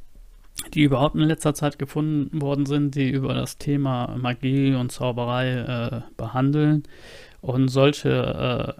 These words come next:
äh, Sammlungen, äh, die sind sehr, sehr wertvoll.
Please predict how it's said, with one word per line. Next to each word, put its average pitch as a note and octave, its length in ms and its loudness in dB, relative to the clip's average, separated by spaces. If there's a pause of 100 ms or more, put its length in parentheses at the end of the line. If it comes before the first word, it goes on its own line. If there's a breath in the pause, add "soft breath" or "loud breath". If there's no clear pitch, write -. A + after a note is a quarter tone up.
(100)
äh, - 60 -10
Sammlungen, C3 920 2 (140)
äh, A#2+ 380 0
die C3+ 200 -6
sind B2+ 280 -2 (300)
sehr, C3 460 0 (320)
sehr A#2+ 400 -2 (100)
wertvoll. A#2+ 720 -2